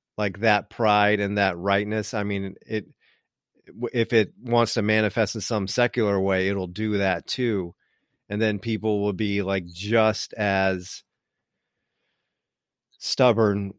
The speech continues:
within their own rightness, but now they're doing it on, they're latching on to other things like, you know, political ideology and all, all kinds of, uh, messes al-, along those lines, but then have the same passion that you would see down there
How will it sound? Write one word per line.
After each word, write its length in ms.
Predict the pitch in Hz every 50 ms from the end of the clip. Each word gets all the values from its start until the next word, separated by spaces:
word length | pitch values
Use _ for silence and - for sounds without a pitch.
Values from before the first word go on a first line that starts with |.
| _ _ _ _ -
within 380 | 113 113 110 - - 117 117 110
their 220 | 104 107 98 101
own 240 | 104 104 101 101 95
rightness, 560 | 92 95 101 107 117 113 104 101 101 92 -
but 220 | - - 110 101 92
now 280 | 98 107 107 110 110
they're 180 | 110 107 107 101
doing 360 | 92 107 104 101 101 98 98
it 160 | 98 98 95
on, 640 | 95 98 98 98 92 92 92 92 92 90 90 90 95 _ _ _ _ _ _ _ _ _ _ _ _ _ _ _ _ _ _ -
they're 180 | 117 120 113 107
latching 400 | 110 110 107 104 - 117 107 107
on 200 | 98 98 98 92
to 140 | - 107
other 280 | 98 107 117 110 117 110
things 460 | 101 - 101 92 92 90 90 82 90
like, 280 | 90 90 90 87 - -
you 60 | 98
know, 120 | 90 90
political 540 | 87 _ - 107 107 104 104 95 - 104 98
ideology 880 | 95 92 95 95 85 95 92 92 90 90 90 90 92 85 90 92 92 90
and 140 | 90 90 90
all, 440 | 90 87 87 87 90 87 - _ _ _ _ _ _ _ _ _ _ -
all 160 | 101 101 92
kinds 320 | - - 107 95 95 87 98
of, 160 | 92 87 - - 98 95
uh, 300 | 98 92 90 87 87 85 82 - _ _ _ -
messes 560 | 107 101 101 101 95 - - 107 95 90 85 98
al-, 220 | 95 95 85 _ -
along 340 | 101 98 95 92 90 87 82
those 300 | 90 90 95 104 98 92
lines, 480 | 95 90 85 82 80 78 - - - _ _ _ _ -
but 180 | - 104 82 90
then 220 | 120 113 107 101
have 220 | 104 107 104 98
the 80 | 95 101
same 560 | - - - - 123 110 110 107 104 101 92
passion 560 | - 107 110 110 113 113 107 - - 98 90
that 160 | 92 92 90 90
you 120 | 92 92
would 120 | 92 87
see 300 | - - 104 98 92 92
down 340 | 87 95 98 92 90 90 92
there 500 | 95 98 95 95 95 92 90 87 85 -